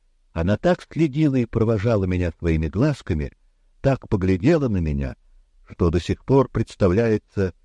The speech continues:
и всё ярче и ярче. Никогда не забуду и никогда не перестану мучиться.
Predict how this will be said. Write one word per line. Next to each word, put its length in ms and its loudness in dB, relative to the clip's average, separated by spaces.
и 100 -4
всё 220 -2
ярче 520 -2
и 140 -4
ярче. 540 -4
Никогда 460 2
не 100 0
забуду 460 0
и 140 -2
никогда 420 0
не 100 -2
перестану 540 -4
мучиться. 720 -6